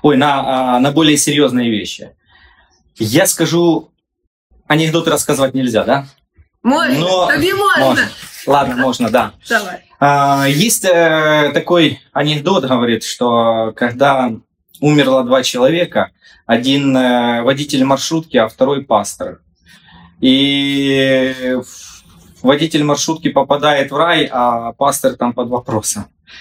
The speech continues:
Speaker 1: И Бог задаёт, ну, и во-, задаёт, э, пастор вопрос: «Почему, Господи?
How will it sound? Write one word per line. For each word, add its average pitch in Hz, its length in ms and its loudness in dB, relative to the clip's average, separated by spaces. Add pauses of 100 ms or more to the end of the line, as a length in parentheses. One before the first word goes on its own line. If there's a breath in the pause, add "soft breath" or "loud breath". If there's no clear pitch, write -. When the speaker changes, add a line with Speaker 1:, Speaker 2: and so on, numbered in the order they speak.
(120)
Speaker 1:
И - 100 0
Бог 147 240 2
задаёт, 147 400 0
ну, 120 320 -4
и 139 240 -2
во-, 135 200 2
задаёт, 151 520 -2
э, 131 120 -4
пастор 147 360 -2
вопрос: 123 320 -2
«Почему, 160 520 -2
Господи? 110 460 -4